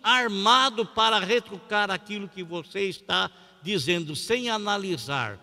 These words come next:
sem buscar compreender e sem buscar entender. Ele disse o seguinte, que o pastor, ele pega as ovelhas, ele faz a, as ovelhas passar pela, pelo meio da sua perna,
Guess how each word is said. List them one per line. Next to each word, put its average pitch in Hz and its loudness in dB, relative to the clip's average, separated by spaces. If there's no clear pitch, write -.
sem 247 0
buscar 214 -2
compreender 190 -2
e 190 -6
sem 190 -10
buscar 170 -8
entender. 131 -6
Ele 180 2
disse 202 -4
o 202 -6
seguinte, 196 -4
que 196 -4
o 185 -2
pastor, 196 -2
ele 190 4
pega 185 2
as 156 -2
ovelhas, 180 -2
ele 180 -2
faz 175 -2
a, 165 -2
as 143 -6
ovelhas 156 -2
passar 156 -4
pela, 147 -4
pelo 147 -2
meio 151 -2
da 139 -2
sua - -12
perna, 175 -4